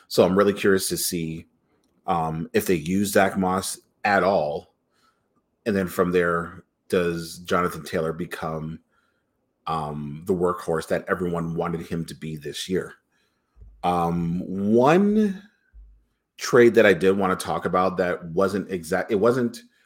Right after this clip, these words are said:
part of the trade deadline trades this year, um, but it happened last week. Kadarius Toney going to the Chiefs.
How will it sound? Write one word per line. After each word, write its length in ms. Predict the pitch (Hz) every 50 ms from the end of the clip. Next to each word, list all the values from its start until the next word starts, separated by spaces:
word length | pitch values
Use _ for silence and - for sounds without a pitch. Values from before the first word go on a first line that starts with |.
| _ _ _ _ _
part 400 | - - 104 101 104 98 - -
of 300 | 92 90 87 80 80 82
the 480 | 82 80 80 82 80 80 78 80 90 _ _ _ _ _ _ _ _ _ _ _ _ _ _ _ _ _ _ _ _ _ _ _ _ _ _ _ _ _ _ _ _ _ _ _ _ _ _ _ _ _ _ _ -
trade 240 | - - 107 98
deadline 680 | 95 104 101 98 101 98 98 95 95 95 95 95 95 95 - _ -
trades 460 | - - 104 95 95 98 95 - - - - 92 - _ -
this 260 | 92 107 101 - -
year, 360 | 101 95 95 95 98 - - _ _ _ _ _ _ _ _ _ -
um, 480 | 98 92 92 92 90 92 92 92 92 85
but 140 | 92 110 101
it 60 | 101
happened 340 | 101 123 165 - 170 123 101
last 300 | 95 92 95 - - -
week. 180 | 87 78 -
Kadarius 520 | - 92 92 110 117 139 139 135 131 - -
Toney 320 | - - 95 98 101 98
going 420 | 87 80 80 90 87 90 90 90 85
to 120 | - -
the 120 | 92 80 78
Chiefs. 540 | - - - 90 82 76 71 73 - -